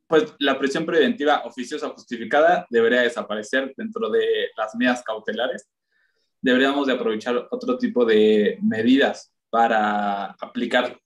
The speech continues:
dentro del, dentro del proceso penal y señalar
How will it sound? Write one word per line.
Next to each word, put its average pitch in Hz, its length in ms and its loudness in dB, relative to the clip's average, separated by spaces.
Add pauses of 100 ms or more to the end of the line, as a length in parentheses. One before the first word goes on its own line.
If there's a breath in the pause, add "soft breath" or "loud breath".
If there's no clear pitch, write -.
dentro 110 460 0
del, 110 340 -4 (880)
dentro 214 220 2
del 220 80 -2
proceso 233 320 0
penal 190 360 0 (680 soft breath)
y 156 320 -4
señalar 139 680 2